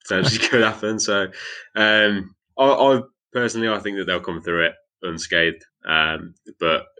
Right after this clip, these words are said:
like you say, without the fans there, it always, always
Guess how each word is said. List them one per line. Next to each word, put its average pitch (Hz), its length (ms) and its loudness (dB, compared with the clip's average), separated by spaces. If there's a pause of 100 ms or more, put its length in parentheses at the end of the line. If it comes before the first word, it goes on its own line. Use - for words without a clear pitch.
like 90 160 0
you 85 60 2
say, 85 140 4
without 85 280 2
the - 80 -6
fans 87 320 0
there, 78 280 0
it - 140 -12 (240)
always, 82 440 -4 (300)
always 90 280 2